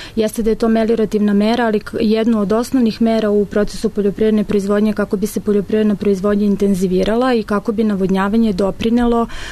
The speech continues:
postizanju stabilnih, visokih i pre svega ekonomski opravdanih prinosa. Ali htela sam još i da kažem to da, e, Republika Srbija, što je po meni jako bitno, e, ima mehanizme za podsticanje poljoprivrede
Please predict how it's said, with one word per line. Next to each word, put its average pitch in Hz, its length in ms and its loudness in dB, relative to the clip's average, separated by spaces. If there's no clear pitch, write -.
postizanju 220 600 0
stabilnih, 208 560 -2
visokih 208 600 -2
i 233 200 0
pre 226 180 0
svega 220 360 -2
ekonomski 202 460 -2
opravdanih 196 480 0
prinosa. 202 500 -4
Ali 208 200 0
htela 269 260 0
sam 247 180 0
još 254 180 -2
i 262 40 0
da 220 120 0
kažem 233 400 0
to 220 240 0
da, 202 400 -2
e, 208 200 0
Republika 233 540 -2
Srbija, 190 480 -2
što 202 200 -4
je 196 40 -2
po 208 120 -2
meni 214 240 2
jako 208 260 0
bitno, 202 440 0
e, 202 220 0
ima 262 200 2
mehanizme 233 640 0
za 214 140 -2
podsticanje 220 760 0
poljoprivrede 196 880 0